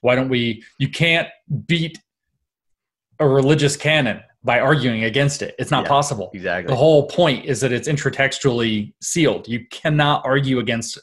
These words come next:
Speaker 1: scripture and defeat it. So what can you do? You have to expose that it's scripture. So that was actually the deep motivation behind doing the academic papers that came to be called the Grievance Studies Affair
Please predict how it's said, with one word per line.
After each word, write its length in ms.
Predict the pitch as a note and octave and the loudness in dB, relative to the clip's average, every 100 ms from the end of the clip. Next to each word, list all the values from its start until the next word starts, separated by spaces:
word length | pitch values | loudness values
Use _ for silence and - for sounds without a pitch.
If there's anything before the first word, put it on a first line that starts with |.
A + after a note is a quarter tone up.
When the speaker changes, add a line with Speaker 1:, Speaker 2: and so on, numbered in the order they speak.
| _ | _
Speaker 1:
scripture 560 | - - E3+ - F#2+ - - - - | -6 -2 -2 -4 -12 -14 -20 -20 -6
and 140 | C3 C3 | -2 0
defeat 300 | B2 F#3 F3+ | 0 0 0
it. 140 | - - - _ | -2 -8 -20 _
So 320 | - C#3+ C3 | 0 4 4
what 300 | B2+ C3 C#3+ | 4 4 4
can 140 | D3 C#3 | 2 0
you 100 | A#2+ | 2
do? 220 | D#3 A2 | 2 0
You 220 | G#2 A#2 | -4 -4
have 180 | B2+ B2 | -2 -2
to 100 | B2 | -4
expose 480 | - - B2 B2+ A#2+ | -6 -4 -2 -2 -4
that 100 | A2 | -8
it's 160 | G#2+ | -8
scripture. 520 | - D3 D3 - F2+ - | -6 -4 -4 -6 -12 -16
So 160 | - - | -16 -4
that 180 | A#2+ C3+ | 0 0
was 120 | D#3 | 0
actually 380 | C3 C3 - B2 | 0 0 -2 -4
the 280 | G#2+ A2 A2 G#2+ | -4 -6 -8 -6
deep 320 | C#3 F3 - | -4 -4 -4
motivation 800 | D#3 C3+ C#3 A#2+ A#2 B2 - B2 | -2 2 2 0 -2 -4 -4 -6
behind 380 | G#2+ A2 A2+ G#2+ | -4 -4 -6 -6
doing 260 | A2+ A2+ A2 | -6 -4 -6
the 120 | A2 | -4
academic 500 | A2 A2+ G#2+ G#2+ G#2 _ _ _ _ | -6 -6 -6 -6 -8 _ _ _ _
papers 680 | - D3 C#3 G#2 G2+ - - _ _ _ _ _ _ _ _ | -4 -2 -2 -6 -6 -10 -14 _ _ _ _ _ _ _ _
that 280 | A#2+ G#2+ - | -4 -4 -4
came 200 | C3+ B2 | -2 -2
to 40 | |
be 120 | A2+ A2 | -2 -4
called 300 | A#2 A2+ G#2+ | -2 -2 -2
the 60 | |
Grievance 420 | G#2+ B2+ A#2+ A2+ - | -4 -2 -2 -6 -8
Studies 260 | G#2+ G#2 | -8 -8
Affair 400 | G2+ - F#2+ F#2 | -8 -6 -6 -8